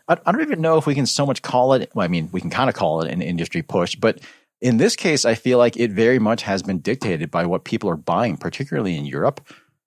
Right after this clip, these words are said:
Um, I mean, e-mountain bikes surpassed the sales of regular mountain bikes in Europe a long time ago. And I don't know if it's necessarily because bike companies are kinda, like, pushing them, so to speak.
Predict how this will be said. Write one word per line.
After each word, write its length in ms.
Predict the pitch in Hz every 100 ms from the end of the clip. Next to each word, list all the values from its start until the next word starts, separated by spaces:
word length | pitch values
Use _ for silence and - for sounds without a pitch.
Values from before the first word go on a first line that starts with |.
| _ -
Um, 460 | 95 92 90 104 104
I 20 |
mean, 160 | 107 131
e-mountain 420 | 139 107 123 117
bikes 300 | 104 95 - - - -
surpassed 560 | - 107 - 107 104 -
the 80 |
sales 360 | 92 101 98 95
of 160 | 87 85
regular 300 | 98 104 87
mountain 240 | 85 85
bikes 220 | 85 82
in 80 | 82
Europe 320 | 80 92 82 -
a 60 | 92
long 400 | 80 80 92 95
time 260 | - 82 80
ago. 320 | 65 64 67 - _ _ _ _ -
And 520 | 92 95 92 87 90 - _ _ -
I 180 | 104 175
don't 500 | 170 202 262 - 101
know 240 | 117 147
if 100 | 92 101
it's 120 | -
necessarily 640 | 95 107 - 110 107 98
because 640 | - 87 - 98 92 87 -
bike 340 | - 95 87
companies 460 | - 90 95 87 78
are 380 | 87 82 76 -
kinda, 120 | - 76
like, 200 | 71 -
pushing 420 | 85 82 87 90
them, 220 | 98 98
so 160 | - 98
to 60 |
speak. 420 | 98 123 180 -